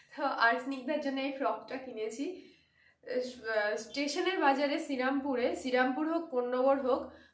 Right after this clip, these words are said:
হলুদে হলুদ, মানে বাচ্চাদের দোকানগুলোতে অন্য কোনো স-, জামা কাপড় ফ্রক কিচ্ছু নেই, শুধু হলুদ কালার, মানে সবাই এই কয়েকদিন হলুদই নেবে।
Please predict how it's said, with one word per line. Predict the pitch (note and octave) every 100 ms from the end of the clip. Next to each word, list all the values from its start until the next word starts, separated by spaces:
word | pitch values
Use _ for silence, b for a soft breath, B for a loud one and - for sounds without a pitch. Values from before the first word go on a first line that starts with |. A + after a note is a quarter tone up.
| _ C#4+
হলুদে | F4 G4+ G4+
হলুদ, | D4 C4+ - -
মানে | A#3 A#3+ B3+
বাচ্চাদের | A3+ A3+ C4+ D#4 E4
দোকানগুলোতে | C4+ C4 C#4+ D#4 E4 D#4 B3+ - B B -
অন্য | B3+ D4 E4
কোনো | E4 E4 F4
স-, | - - -
জামা | C4 A#3 B3 D4+ D4+
কাপড় | C4 B3+ D4 D#4 D#4+ - -
ফ্রক | C#4+ C#4 D4+ D#4+
কিচ্ছু | D#4 - E4
নেই, | D#4 F4+
শুধু | - F4+ F4+
হলুদ | C4 A3 G#3+
কালার, | G3 F#3+ G3 G3 B B
মানে | A3+ B3+ D4
সবাই | - - C4 C#4+ D4
এই | C#4+
কয়েকদিন | B3+ B3+ B3 C#4 A3
হলুদই | A#3 C4+ C4
নেবে। | E3+ E3+ F3+